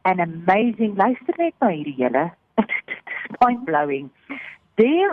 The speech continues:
an amazing nine students went on to win the Nobel Prize in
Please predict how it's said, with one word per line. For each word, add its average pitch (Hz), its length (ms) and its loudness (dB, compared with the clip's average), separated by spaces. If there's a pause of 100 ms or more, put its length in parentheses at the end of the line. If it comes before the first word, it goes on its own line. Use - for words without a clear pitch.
an 247 240 0
amazing 220 1040 -2
nine 330 460 0 (380)
students 285 640 2 (760)
went 233 340 0 (140)
on 294 380 0
to 240 140 -4
win 220 420 0
the 208 100 0
Nobel 175 880 0
Prize 175 540 -4 (120)
in 151 140 -16